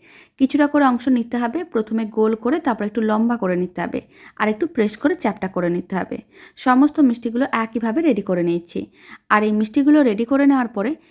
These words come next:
মিষ্টিগুলোকে নারকেলের গুঁড়োর মধ্যে কোট করে নিতে হবে, এতে দেখতে বেশ ভালো লাগবে। আপনারা চাইলে গুঁড়ো দুধের মধ্যেও কোট করে নিতে পারেন।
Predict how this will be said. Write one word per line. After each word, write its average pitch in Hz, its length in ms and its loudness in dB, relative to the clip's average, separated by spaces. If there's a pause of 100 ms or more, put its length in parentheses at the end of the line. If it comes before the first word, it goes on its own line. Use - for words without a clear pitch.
(600)
মিষ্টিগুলোকে 254 760 2
নারকেলের 262 520 2
গুঁড়োর 233 340 0
মধ্যে 254 280 2
কোট 220 260 -2
করে 196 240 -2
নিতে 185 260 -4
হবে, 185 320 -6
এতে 220 200 -2
দেখতে 208 340 -4
বেশ 240 280 2
ভালো 180 220 -4
লাগবে। 196 340 -6 (460)
আপনারা 220 380 2
চাইলে 262 280 0
গুঁড়ো 247 240 0
দুধের 247 280 0
মধ্যেও 220 320 0 (120)
কোট 214 180 0
করে 185 200 -2
নিতে 180 240 -2
পারেন। 170 260 -6